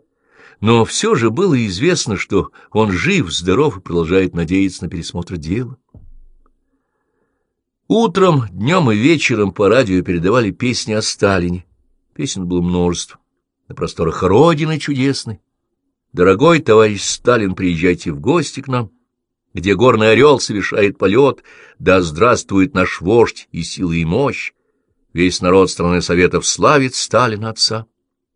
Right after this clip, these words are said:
У Лодьки не было восторженного отношения к Иосифу Виссарионовичу.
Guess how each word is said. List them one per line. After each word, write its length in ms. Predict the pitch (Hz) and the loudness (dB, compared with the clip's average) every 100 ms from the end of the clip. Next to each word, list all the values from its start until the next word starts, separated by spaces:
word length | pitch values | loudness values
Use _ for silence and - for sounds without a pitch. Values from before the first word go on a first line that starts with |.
| _ _ _ _ _ _ _ _ _ _ _ _ | _ _ _ _ _ _ _ _ _ _ _ _
У 120 | - | -2
Лодьки 420 | 135 175 156 - | 2 4 2 -2
не 360 | 156 147 165 220 | -2 0 2 2
было 360 | 135 98 92 95 | 4 2 2 2
восторженного 800 | 101 95 - 107 95 85 92 95 | 2 -2 -4 -2 0 0 -2 -2
отношения 640 | 95 101 92 110 95 90 | -2 -4 -4 -2 -2 -4
к 100 | - | -4
Иосифу 340 | 92 90 - 92 | -2 -2 -4 -6
Виссарионовичу. 640 | 87 - 95 90 92 - | -6 -2 -2 -2 -6 -10